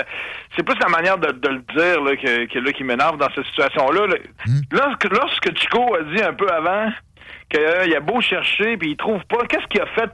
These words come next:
Speaker 1: Tu sais, qu'est-ce qu'il a fait, Marchand ? On pose la question, qu'est-ce qu'il a fait ? Sauf que, euh, moi, je travaillais pour M. Labaume.
Speaker 2: Ouais.
Speaker 1: Là, euh, on, tout le monde dit, « Ah, ouais, mais là, le tramway, c'était le projet à M. Marchand. »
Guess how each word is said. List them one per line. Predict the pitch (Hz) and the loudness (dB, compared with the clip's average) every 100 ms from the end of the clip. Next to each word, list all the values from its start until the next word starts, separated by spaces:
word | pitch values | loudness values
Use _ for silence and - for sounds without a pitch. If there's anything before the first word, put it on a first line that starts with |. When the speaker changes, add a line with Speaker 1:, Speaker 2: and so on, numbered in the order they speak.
| - | -2
Speaker 1:
Tu | 277 | 0
sais, | 254 | 0
qu'est-ce | 220 | -2
qu'il | - 339 | -2 -2
a | |
fait, | 330 220 | -2 0
Marchand ? | 202 - 233 202 | -2 0 2 2
On | 170 | 2
pose | 262 | 0
la | 226 | 0
question, | 175 220 | -2 -2
qu'est-ce | 180 156 | -2 -2
qu'il | 160 | -2
a | |
fait ? | 143 185 160 - - - - - | 2 0 0 -4 -14 -14 -12 -2
Sauf | 202 - | -2 0
que, | 190 220 302 - - - - | 2 2 2 -2 -4 -4 0
euh, | 127 127 107 95 | 0 2 0 -4
moi, | 147 | -2
je | 175 | 0
travaillais | - 147 156 165 | 2 2 2 2
pour | 156 | -2
M. | 147 143 147 | -2 0 2
Labaume. | 127 165 262 381 - - - | 2 2 0 -2 -10 -12 0
Speaker 2:
Ouais. | 98 151 - _ _ - | 4 4 2 _ _ 0
Speaker 1:
Là, | 240 | 2
euh, | 233 165 143 135 143 143 143 | 4 4 4 2 2 2 0
on, | 139 | 0
tout | 233 | 0
le | |
monde | 311 320 160 185 | 2 0 -2 0
dit, « | 262 | 2
Ah, | 262 269 | 4 4
ouais, | 254 | 2
mais | 190 | 2
là, | 226 254 170 | 2 2 0
le | 139 131 - - | 0 -4 -6 -2
tramway, | 180 180 262 240 135 | 0 2 2 0 -2
c'était | - | -4
le | 135 | -4
projet | - 165 143 208 | 0 0 2 2
à | 185 127 120 113 | 4 4 4 2
M. | 113 127 - | 0 -2 -2
Marchand. » | 160 - 151 | 0 0 0